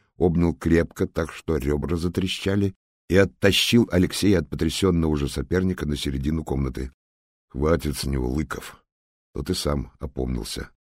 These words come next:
Все ж в гостях, да еще в таких, где никакая сила не спасет, ежели решат его взять в ножи. Тяжело дыша, Алексей опустил кулаки, сердито оглянулся на Чулошникова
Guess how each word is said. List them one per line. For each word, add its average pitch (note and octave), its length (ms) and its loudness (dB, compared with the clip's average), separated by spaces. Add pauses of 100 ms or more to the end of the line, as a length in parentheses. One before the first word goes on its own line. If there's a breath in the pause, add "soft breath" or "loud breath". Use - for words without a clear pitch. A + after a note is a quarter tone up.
(160)
Все C#2+ 160 -4
ж C#2 40 -4
в C2+ 100 -6
гостях, C2+ 580 -6 (220)
да A1 120 -8
еще C2 280 -6
в - 60 -12
таких, D2 360 -4
где C2+ 180 -4
никакая C#2 400 -6
сила F2 300 -2
не D2+ 100 -2
спасет, - 540 -10 (200)
ежели D2+ 560 4
решат D2+ 420 -2
его D2+ 160 2
взять C#2 300 -2
в C#2+ 40 -6
ножи. B1+ 380 -2 (680)
Тяжело C#2 340 0
дыша, D#2 380 -2
Алексей D#2 640 -2
опустил C#2 480 -6
кулаки, B1+ 540 -6 (340)
сердито C#2+ 480 -4
оглянулся C#2 480 -2
на B1+ 140 -4
Чулошникова E2 720 -4